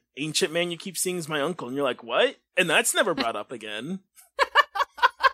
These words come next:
Speaker 1: And she's, like, one of the gym leaders. Like, she's just
Speaker 2: <laughs>
Speaker 1: like,
Speaker 2: What?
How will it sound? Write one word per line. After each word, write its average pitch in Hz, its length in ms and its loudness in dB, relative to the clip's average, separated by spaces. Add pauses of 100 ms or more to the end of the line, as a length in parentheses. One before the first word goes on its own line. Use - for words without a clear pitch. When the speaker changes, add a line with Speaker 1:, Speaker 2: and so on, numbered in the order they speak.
(260)
Speaker 1:
And 180 120 0
she's, 220 240 2
like, 240 220 4
one 165 160 2
of 175 120 2
the 165 120 2
gym 180 260 0
leaders. 117 560 -4
Like, 147 160 -2
she's 170 300 2
just 165 220 2
Speaker 2:
<laughs> - 0 -
Speaker 1:
like, 156 160 6
Speaker 2:
What? - 280 2